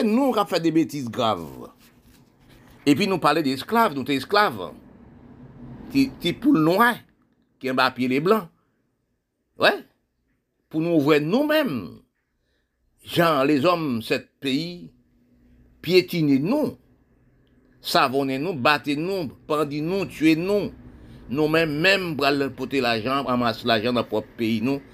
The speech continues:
bal kenbe. Paske si nou gade nan le Karayib nou sòm, e nan le kontina d Amerik, Si nous regardons l'histoire,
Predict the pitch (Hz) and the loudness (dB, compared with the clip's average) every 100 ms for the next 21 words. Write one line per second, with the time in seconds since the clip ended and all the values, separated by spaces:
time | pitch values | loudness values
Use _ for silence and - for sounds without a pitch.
0 | - - 107 104 90 107 113 127 - - | -20 -4 0 2 0 -2 0 0 -2 -20
1 | - - - - - - - - - - | -20 -20 -20 -20 -20 -20 -20 -20 -20 -20
2 | - - - - 208 277 330 302 233 170 | -20 -20 -8 0 2 2 0 0 2 2
3 | 147 214 214 170 160 160 156 185 151 143 | 2 2 2 0 -2 0 0 0 -2 -6
4 | 120 98 78 60 62 - 110 135 139 131 | -6 -8 -8 -14 -20 -10 -4 0 0 -2
5 | 147 123 92 131 113 80 82 - _ _ | -4 -2 -2 -2 -4 -8 -12 -12 _ _
6 | _ _ _ - - - - - - - | _ _ _ -20 -20 -20 -20 -20 -20 -20
7 | - - - - - 156 180 170 208 202 | -20 -20 -20 -20 -6 -2 2 4 4 2
8 | 180 - 220 277 277 262 160 | -2 0 4 4 4 2 -4